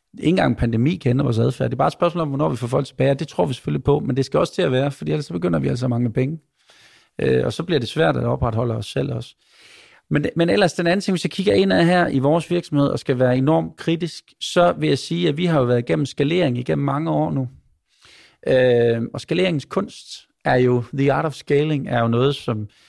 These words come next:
som jeg mener, vi altid skal, øh, skal fokusere på. Og lige nu skal jeg passe på, at vi ikke ender som en traktor. Og det skal jeg lige forklare, hvad jeg mener.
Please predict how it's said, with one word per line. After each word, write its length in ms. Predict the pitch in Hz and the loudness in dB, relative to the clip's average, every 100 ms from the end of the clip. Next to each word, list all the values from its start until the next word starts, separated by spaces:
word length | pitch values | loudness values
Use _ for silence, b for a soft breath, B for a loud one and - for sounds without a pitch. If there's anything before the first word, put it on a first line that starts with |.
| b _ | b _
som 260 | - 120 | -6 -2
jeg 100 | 120 | 0
mener, 220 | 131 143 | 2 0
vi 100 | 117 | 2
altid 460 | 123 139 131 131 127 | 0 0 0 -2 -2
skal, 460 | - - 123 117 - | -8 -4 0 0 -2
øh, 260 | - 117 113 | -2 -2 -2
skal 160 | - | -6
fokusere 460 | - 117 110 151 135 | -4 -4 -2 0 0
på. 320 | - 135 - _ b b b b b _ | 0 -4 -4 _ b b b b b _
Og 120 | 127 | 2
lige 300 | 147 202 247 | 4 4 6
nu 220 | 214 190 - _ _ _ _ | 6 2 -2 _ _ _ _
skal 260 | - - 135 | -12 -2 2
jeg 240 | 139 156 | 2 2
passe 200 | 170 147 | -2 -2
på, 280 | - 156 156 _ _ _ _ _ _ _ _ b b b b b | -2 -2 -4 _ _ _ _ _ _ _ _ b b b b b
at 160 | - 113 | -4 0
vi 100 | 131 | 2
ikke 220 | 160 160 | 4 4
ender 140 | 160 165 | 2 2
som 240 | - 147 | 0 0
en 80 | 151 | 0
traktor. 540 | - 135 - - 127 - | 0 -4 -2 -10 -12 -12
Og 120 | 135 | -12
det 80 | 151 | -10
skal 120 | - | -2
jeg 60 | 233 | 0
lige 80 | 190 | 0
forklare, 380 | 190 - 180 | -4 -2 0
hvad 100 | 139 | 2
jeg 80 | 127 | 2
mener. 240 | 135 123 | 0 -2